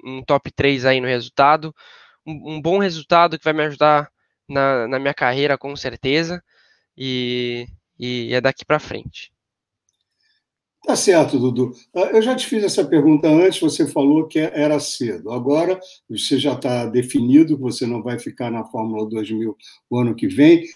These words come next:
Speaker 2: Já deci-, já definiu pra onde vai, o que vai fazer? Ou ainda é uma coisa a ser pensada?
Speaker 1: É uma coisa que a gente tá pensando muito, afinal de contas, é,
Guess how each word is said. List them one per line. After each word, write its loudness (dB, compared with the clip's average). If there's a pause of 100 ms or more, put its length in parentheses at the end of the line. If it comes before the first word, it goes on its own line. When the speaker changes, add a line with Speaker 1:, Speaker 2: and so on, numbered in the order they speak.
(120)
Speaker 2:
Já 4
deci-, 2
já 2
definiu 4
pra -6
onde -4
vai, 2
o -6
que -12
vai -10
fazer? 2 (280)
Ou 2
ainda 8
é 6
uma 6
coisa 4
a -4
ser -4
pensada? -10 (560)
Speaker 1:
É 0
uma -2
coisa -6
que -4
a 2
gente -6
tá 0
pensando -2
muito, -4
afinal -2
de -12
contas, -4
é, 2